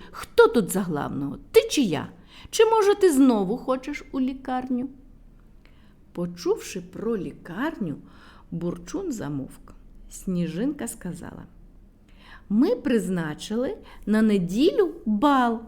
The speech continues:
з нагоди видужання усіх хворих, а потім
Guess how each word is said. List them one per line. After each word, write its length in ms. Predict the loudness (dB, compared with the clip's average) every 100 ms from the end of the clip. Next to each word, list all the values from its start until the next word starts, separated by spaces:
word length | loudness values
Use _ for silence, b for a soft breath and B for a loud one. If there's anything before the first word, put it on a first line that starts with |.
| -12
з 160 | -4 0
нагоди 480 | 2 2 2 0
видужання 920 | 0 0 -2 -2 -2 0 2 2 2 -2 -10 -8
усіх 380 | -6 0 0
хворих, 560 | -2 -6 0 0 0 -4 B B B 2
а 160 | 2 2 -8 -18 -10
потім 680 | -4 0 0 0 -4 -4